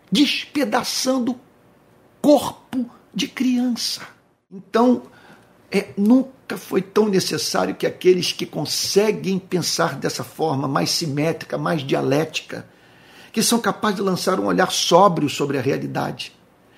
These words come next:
e se ver, é, no lugar de todas as vítimas desse conflito, sabe? Mais importante que nunca, de que nós estejamos juntos, nos socorrendo, nos encorajando,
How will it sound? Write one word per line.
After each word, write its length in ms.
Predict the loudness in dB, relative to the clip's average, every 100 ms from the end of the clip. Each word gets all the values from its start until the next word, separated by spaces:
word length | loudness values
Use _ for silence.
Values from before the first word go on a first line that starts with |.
| -20 -20 4
e 100 | 6
se 240 | 6 2 0
ver, 360 | 0 2 2 0 -14 -20 _ _ _ _ _ _
é, 160 | -8 -4
no 160 | 2 4
lugar 400 | 4 2 0 0
de 120 | -6 -10 _
todas 440 | 10 10 8 2 0
as 140 | -2
vítimas 1000 | -2 -2 -2 -4 -10 -12 -14 -14 -14 -18 _ _ _ _
desse 260 | -2 -2 -2
conflito, 480 | -8 -6 -4 -6 -4
sabe? 200 | -6 -6 -16 -20 -14 -2
Mais 400 | 2 2 2 -2
importante 600 | -6 -8 -6 -6 -6 -4
que 120 | -2
nunca, 340 | -2 -4 -10
de 120 | -14
que 100 | -6
nós 220 | -4 -2 -4
estejamos 500 | -4 -4 -2 -4 -4
juntos, 520 | -4 -4 -4 -10 -4
nos 240 | -2 -2
socorrendo, 840 | -2 -4 -4 -8 -6 -2 -2 -2 0
nos 260 | 0 0
encorajando, 840 | 0 -2 -2 -2 -4 -2 -2 -6